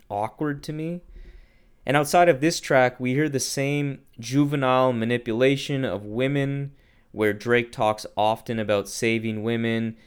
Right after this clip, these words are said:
building them into respectable members of society instead of the whores that he thinks they are now. And the clearly specific narratives on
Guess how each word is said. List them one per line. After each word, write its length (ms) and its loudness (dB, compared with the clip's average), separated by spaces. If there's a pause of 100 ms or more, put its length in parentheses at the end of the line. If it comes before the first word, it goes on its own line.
(300)
building 320 0
them 220 2
into 240 -4
respectable 800 -4
members 420 -4
of 100 -10
society 800 -2
instead 280 -6
of 120 -6
the 60 -2
whores 840 0
that 340 0
he 100 -6
thinks 260 -8
they 160 0
are 140 0
now. 460 -4 (1040)
And 160 0
the 60 0
clearly 600 2
specific 600 -4
narratives 800 2 (360)
on 300 0